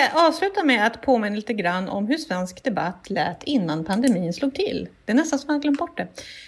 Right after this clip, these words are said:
Eh, det, idag blir det känt att i Skurup så har den rektor, Mattias Lidholm, som vägrade implementera det kommunala beslutet om slöjförbud på sin skola nu stängts av från sitt jobb. Eh, exakt varför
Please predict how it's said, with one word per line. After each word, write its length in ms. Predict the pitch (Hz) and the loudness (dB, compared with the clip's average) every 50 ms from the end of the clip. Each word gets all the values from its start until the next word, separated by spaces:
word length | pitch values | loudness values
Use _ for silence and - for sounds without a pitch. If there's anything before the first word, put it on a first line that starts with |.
| - _ | -14 _
Eh, 400 | - 247 247 262 262 262 262 220 233 254 | 0 2 4 4 4 4 4 2 2 2
det, 280 | 294 302 302 294 254 | 4 4 4 4 4
idag 240 | - 294 302 311 330 | 4 4 4 4 4
blir 100 | 320 320 | 4 0
det 60 | 349 320 | -2 0
känt 340 | - 294 254 240 233 233 | 2 2 4 4 2 0
att 260 | - - 233 233 233 - | 0 0 -2 -2 -2 -4
i 60 | 254 | -6
Skurup 600 | - - - - 339 403 427 302 214 185 285 - | -4 -6 -4 -4 -2 0 0 0 0 -2 -4 -2
så 100 | - 247 | -2 2
har 160 | 233 233 226 | 2 4 4
den 200 | 214 202 196 202 214 | 2 2 0 0 0
rektor, 540 | 302 302 302 - - - - - - 226 190 | 0 -2 -2 -4 -10 -12 -4 -2 0 0 0
Mattias 400 | 202 214 - - 220 226 - 294 | -2 -4 -2 -4 -4 -2 -2 -2
Lidholm, 440 | 302 240 208 240 294 320 220 190 | -2 -2 -2 -2 -2 -2 -2 -2
som 180 | 202 - 226 220 | -4 -4 -2 2
vägrade 360 | 233 233 208 196 196 196 190 | 2 2 2 2 0 -4 -4
implementera 600 | 185 190 196 - 202 196 196 196 - 185 180 180 180 | -6 -6 -6 -6 -6 -6 -6 -4 -2 -2 -2 -2 -2
det 80 | 185 | -4
kommunala 420 | 180 208 202 190 180 175 170 175 180 | -4 -2 -2 -2 -2 -2 -2 -2 -4
beslutet 520 | 190 185 - - 175 165 180 - - - | -4 -6 -6 -6 -6 -6 -6 -8 -6 -6
om 80 | 175 196 | -6 -6
slöjförbud 640 | - - 294 277 233 180 - - 233 302 359 349 | -2 2 4 4 4 4 4 2 2 2 0 -2
på 60 | - 311 | -2 -2
sin 180 | - 214 170 | -2 -2 -4
skola 360 | - - 208 175 160 165 185 | -2 -2 -2 -2 -2 -2 -2
nu 180 | 190 175 160 143 | -2 -4 -4 -6
stängts 340 | - - 214 226 220 - - - | -4 -2 -2 -2 -2 -4 -6 -8
av 240 | - - 175 - | -4 -2 -2 -2
från 140 | - - 202 | -2 -4 -6
sitt 180 | - 277 285 330 | -6 -4 -2 0
jobb. 340 | 359 370 247 190 165 170 214 - - - - - - - - - - _ _ - - | 2 2 2 2 0 -4 -8 -10 -14 -20 -18 -18 -16 -16 -18 -20 -20 _ _ -4 0
Eh, 200 | 226 226 226 226 | 2 4 4 4
exakt 400 | - 247 254 - - 311 311 - | 2 0 0 2 2 2 2 2
varför 720 | - 240 240 240 240 254 269 262 - - 320 320 311 247 | 4 6 8 8 8 6 4 2 2 4 4 4 4 2